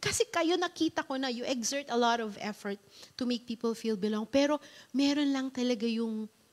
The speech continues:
hindi sinasadya, unintentional lang. So become more active to look around. Yun. And then, so yun siya. And many more. Pwede niyong dagdagan yan. Pero gets nyo, to be a manager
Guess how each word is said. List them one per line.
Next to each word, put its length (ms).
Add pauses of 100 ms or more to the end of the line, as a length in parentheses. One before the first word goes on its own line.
(200)
hindi 160
sinasadya, 960
unintentional 1040
lang. 240 (800)
So 160
become 400
more 240
active 880 (400)
to 160
look 240
around. 560 (260)
Yun. 320
And 240
then, 340 (380)
so 160
yun 240
siya. 400
And 140
many 340 (160)
more. 400
Pwede 240
niyong 240
dagdagan 560
yan. 180 (220)
Pero 240
gets 480
nyo, 320 (160)
to 80
be 160
a 160
manager 880